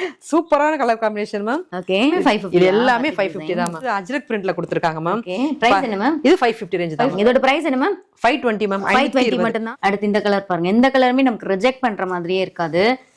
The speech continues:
Speaker 2: எதை எடுத்தாலும், இப்ப நீங்க பாக்குற இந்த Dress மெட்டீரியல் எதை எடுத்தாலும் just ஃபைவ் ஹண்ட்ரட்
Speaker 1: ஃபைவ் ஹண்ட்ரட் மட்டும் தான்.
Speaker 2: மட்டும் தான்.
Speaker 1: எல்லாமே பாந்தினி டைப்ல கொடுத்திருப்பாங்க.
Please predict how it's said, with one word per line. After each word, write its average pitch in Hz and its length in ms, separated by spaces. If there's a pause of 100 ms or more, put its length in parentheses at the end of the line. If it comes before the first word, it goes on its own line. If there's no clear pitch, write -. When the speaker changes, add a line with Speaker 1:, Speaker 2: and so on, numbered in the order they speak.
(320)
Speaker 2:
எதை 247 300 (100)
எடுத்தாலும், 240 500
இப்ப 202 240
நீங்க 190 140 (140)
பாக்குற 254 240 (100)
இந்த 196 160
Dress 208 260
மெட்டீரியல் 196 380
எதை 214 140
எடுத்தாலும் 208 380
just 233 220
ஃபைவ் 226 180
ஹண்ட்ரட் 233 80
Speaker 1:
ஃபைவ் 214 140
ஹண்ட்ரட் 220 280
மட்டும் 165 300
தான். 156 80
Speaker 2:
மட்டும் - 60
தான். - 100 (560)
Speaker 1:
எல்லாமே 214 180 (100)
பாந்தினி 240 320
டைப்ல 190 300
கொடுத்திருப்பாங்க. 170 520